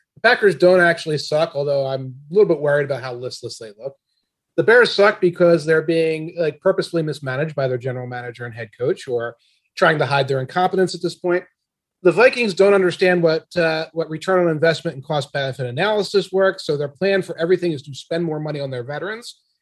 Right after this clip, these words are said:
and now they have built a team that's actively bad but very expensive, but they don't realize it 'cause all the guys have track records of being pretty good. And the Lions suck because they are rebuilding right now and they don't have any players. That's,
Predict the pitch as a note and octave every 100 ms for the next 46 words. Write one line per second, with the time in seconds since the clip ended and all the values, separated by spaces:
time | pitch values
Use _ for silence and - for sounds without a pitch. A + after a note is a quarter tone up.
0 | _ D3 D3+ D#3 D#3 C3+ D3+ C3+ C3 D3
1 | C3+ C3 - _ - D3 - E3 C#3+ B2
2 | A#2+ B2 C#3+ F3 _ _ - B2+ C#3 C3+
3 | B2 - A#2+ A#2 F#3 E3+ D#3 D#3 D#3+ D#3+
4 | D#3 C#3+ C#3+ E3+ D3+ D#3 D3+ D3 C#3+ C3+
5 | B2+ - C#3 D3 C3+ C3+ A2+ A#2+ A#2+ B2
6 | C#3+ G#3+ G#3+ G#3 _ _ _ G3+ G#3+ G3+
7 | G3+ G3 F3+ F3+ E3+ D#3 E3 D3 D#3+ D#3+
8 | D#3 E3+ D3 F#3 G#3 E3 C#3 C3+ C3+ C3
9 | C3 C#3 C3+ D3+ C3+ C#3 C3 B2 _ G2+
10 | E2+ _ - - _ _ _ B2+ B2 -
11 | - -